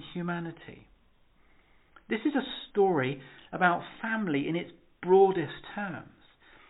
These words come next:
It's a story about God's universal family. It's almost inevitable, isn't it, that there will be tensions of one kind or another within, uh, every family unit. Arguments and disagreements,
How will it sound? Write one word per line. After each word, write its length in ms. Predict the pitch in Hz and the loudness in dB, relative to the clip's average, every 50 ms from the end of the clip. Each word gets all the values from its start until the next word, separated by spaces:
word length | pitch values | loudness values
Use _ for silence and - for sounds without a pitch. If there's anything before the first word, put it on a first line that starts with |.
| - _ - | -16 _ 0
It's 180 | 190 185 - | 0 0 2
a 200 | 208 180 - - - | -6 -6 -6 -8 -6
story 280 | - 254 277 294 254 | -2 0 2 4 4
about 300 | 185 165 160 156 156 - | 4 4 4 2 2 0
God's 300 | - 180 175 180 175 - - - 160 | -2 -2 0 0 -2 -2 -6 -12 -4
universal 880 | 165 185 185 185 190 185 185 208 214 214 202 - - - 180 160 - - | 0 0 2 2 2 2 4 4 4 4 2 0 -6 -10 -10 -10 -8 -8
family. 500 | - 135 123 113 113 - - - - - _ _ _ _ - - - | -6 -6 -6 -6 -10 -12 -14 -16 -20 -20 _ _ _ _ -20 -10 -6
It's 160 | 190 170 - | -4 -2 0
almost 300 | 226 254 269 269 226 - - - - - - - - - _ _ | 2 2 4 4 2 0 -4 -12 -18 -20 -20 -20 -20 -20 _ _
inevitable, 720 | 202 202 208 220 240 254 254 247 233 - - - 143 - | -2 0 2 4 4 4 4 2 -2 -4 -4 -6 -6 -4
isn't 300 | - 185 190 202 196 147 | -2 -4 -4 -2 -4 -6
it, 180 | 120 - - - - - _ - - _ - _ _ - | -6 -8 -12 -18 -20 -20 _ -20 -20 _ -20 _ _ -8
that 140 | - - | -6 -2
there 160 | 170 175 175 165 | 0 2 2 2
will 80 | 165 | 2
be 140 | 160 175 165 - - | 0 -2 -4 -4 -6
tensions 420 | - 220 220 185 - - 151 139 | -4 -4 -4 -4 -6 -6 -6 -6
of 120 | 143 135 139 | -6 -6 -2
one 240 | 165 170 170 165 156 - - | -2 -2 0 -2 -4 -6 -4
kind 260 | 175 170 160 156 147 | -2 0 0 0 0
or 140 | 151 147 147 | 0 0 0
another 340 | 151 175 190 196 185 151 | 0 0 0 0 0 -2
within, 380 | 127 123 127 139 143 139 143 139 143 - - - - - | -2 -2 -2 -2 0 0 -2 -4 -6 -12 -18 -20 -16 -6
uh, 80 | - - - - - - | -6 -6 -6 -6 -8 -4
every 380 | - 196 180 - 170 151 139 131 - | -4 -4 -2 0 -2 -2 -2 -2 -2
family 320 | - 147 143 143 151 156 151 | -2 0 0 0 -2 -2 -4
unit. 380 | 104 101 190 165 123 - - _ _ _ _ _ _ _ _ - _ _ _ _ | -4 -6 -6 -8 -10 -12 -14 _ _ _ _ _ _ _ _ -20 _ _ _ _
Arguments 560 | - 214 214 214 208 196 156 135 117 - - - | -4 -2 -2 -2 -2 -2 -2 -2 -4 -6 -6 -4
and 140 | 135 139 | -4 -2
disagreements, 680 | 135 147 139 - 160 156 175 175 175 165 147 123 110 - | -2 -4 -4 -4 -6 -4 -2 -2 -2 -2 -2 -4 -6 -8